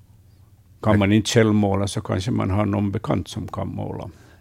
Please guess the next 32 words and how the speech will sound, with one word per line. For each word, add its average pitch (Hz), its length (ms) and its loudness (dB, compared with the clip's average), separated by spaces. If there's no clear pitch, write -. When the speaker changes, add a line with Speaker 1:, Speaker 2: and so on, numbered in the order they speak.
Speaker 2:
Jag - 120 -10
kan 107 120 4
inte 107 100 0
säga 120 180 6
att 107 100 0
jag 110 80 6
är 101 40 4
en 98 140 0
baddare 107 380 4
på 92 160 2
estetik, 101 600 4
Speaker 1:
<laughs> - 40 2
Speaker 2:
men 98 160 2
någonstans 107 420 4
så 101 100 4
upplever 92 360 4
jag 87 80 6
att 82 100 2
det 95 60 0
där 92 140 8
kanske 90 300 0
faktiskt - 360 -4
är 87 40 2
det 87 80 2
snyggare 98 580 2
alternativet 85 560 4
Speaker 1:
Det 107 40 6
är 110 40 6
det 120 80 8
Speaker 2:
jämfört 107 280 6
Speaker 1:
snyggaste. 95 360 4
Speaker 2:
med, 85 80 -2